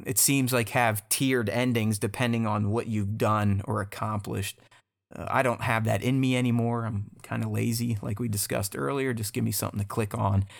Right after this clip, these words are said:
and a route marker to follow, and I'll love you for life. That's the one thing that'll fuck this game up for me. If, if, if it doesn't make it easy to go find all the shit on the map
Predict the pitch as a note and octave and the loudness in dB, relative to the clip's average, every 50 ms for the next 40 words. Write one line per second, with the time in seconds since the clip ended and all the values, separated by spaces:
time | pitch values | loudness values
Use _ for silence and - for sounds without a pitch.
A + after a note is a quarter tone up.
0 | - - - - - - - A#2 A2+ A2 G#2+ G2+ G2 A2+ A#2+ B2+ - A#2 A2 A2 | -20 -20 -20 -20 -8 -2 2 2 4 4 4 4 4 4 2 2 2 2 2 2
1 | G#2+ G2+ - A2 G#2+ F#2+ G2 - A2+ G#2 G#2 G#2 G2+ G2 F#2 F#2+ G#2 G#2 G#2 G2+ | 2 2 0 0 0 0 2 2 2 2 2 2 2 2 2 2 2 4 2 2
2 | G#2 G#2 G#2 G#2+ G2+ G#2 G2+ G2+ - - A#2 A2+ G#2 F#2+ C#2+ C#2+ G2+ - _ _ | 0 0 -2 -2 0 0 -2 -2 -2 -4 -6 -6 -6 -6 -6 -8 -10 -12 _ _
3 | - - - - - - _ - - - - A#3 A3 A3+ G#3+ - G#3 G3+ F#3+ E3 | -20 -20 -20 -20 -20 -6 _ 2 4 4 6 6 6 6 4 6 4 6 6 6
4 | D3 C3+ - - - D#3+ D#3 - - D3 - - - C#3+ C#3 C3 B2+ B2+ B2 - | 6 6 4 4 4 4 4 4 2 2 2 4 4 4 4 4 4 4 2 2
5 | - B2+ A2+ G#2 G2+ G2 F#2+ G2 C3 B2+ B2+ - C#3 C3+ B2+ - - - - - | 0 0 2 2 2 0 0 0 0 0 0 2 0 0 0 -2 -8 -16 -20 -20
6 | - - _ - - G#2 - D#3+ E3+ - G#3 G3+ F#3+ G3+ F#3 F#3 F#3 E3+ E3 C#3+ | -20 -12 _ -4 -2 2 2 2 2 2 2 2 2 4 4 4 4 4 4 4
7 | C3+ C#3+ D3+ E3 D#3 D#3 F3 F3 - - C#3 B2+ C#3+ C#3+ C#3+ C#3 C3+ B2+ - - | 4 4 4 4 2 2 0 0 0 0 0 2 2 2 2 2 2 0 0 0
8 | - C3+ C3 C3+ D3 D3+ C#3+ - - C#3+ C#3+ D3 C3+ B2+ A2 - - - C#3+ D3 | 2 2 4 4 4 4 2 4 4 4 4 4 2 2 2 2 2 2 2 0
9 | C#3+ - - - C3+ C3 B2 A#2 A2+ A#2 A#2+ C3 C#3+ D3 - - | 0 -4 -6 -4 -2 0 0 0 0 0 0 0 -2 -4 -6 -12